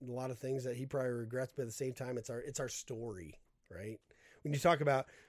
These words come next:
putting together a podcast and talking about the back pocket, right? What you're doing is creating a story and allowing people to share that story. And so, so I go back to, right, our story, it's all part of the plan, right? And it's awesome. It's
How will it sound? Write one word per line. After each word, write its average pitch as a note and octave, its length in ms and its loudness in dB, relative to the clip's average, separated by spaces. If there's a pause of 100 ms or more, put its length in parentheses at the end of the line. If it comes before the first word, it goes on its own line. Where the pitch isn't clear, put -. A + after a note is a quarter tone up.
putting D#3+ 160 6
together C#3+ 220 8
a A#2+ 40 2
podcast C#3+ 640 4
and B2+ 80 -4
talking C#3 220 2
about C3+ 160 4
the B2 60 -2
back B2+ 280 -2
pocket, B2+ 420 -2
right? C3 300 0 (160)
What D#3+ 240 2
you're F3 140 6
doing D3 340 2
is B2+ 100 0
creating C3 400 0
a A2 40 -4
story A2+ 800 -2
and B2 140 -6
allowing B2+ 480 -4
people A2+ 220 -10
to G#2 60 -8
share A#2+ 200 -6
that A2+ 160 -8
story. E3 500 -2 (440)
And C#3 120 6
so, C#3+ 440 10
so D3+ 180 4
I C#3+ 60 8
go C#3 180 8
back C#3 340 4
to, B2+ 320 4
right, C3 320 4
our C#3 200 6
story, D#3 600 2
it's A#2 220 -4
all B2+ 280 -4
part A#2+ 360 -4
of G#2 80 -12
the F#2+ 60 -14
plan, F#2+ 260 -14 (640)
right? - 200 -12 (760)
And B2+ 120 2
it's A#2+ 220 0 (260)
awesome. C#3 440 6 (760)
It's - 220 -6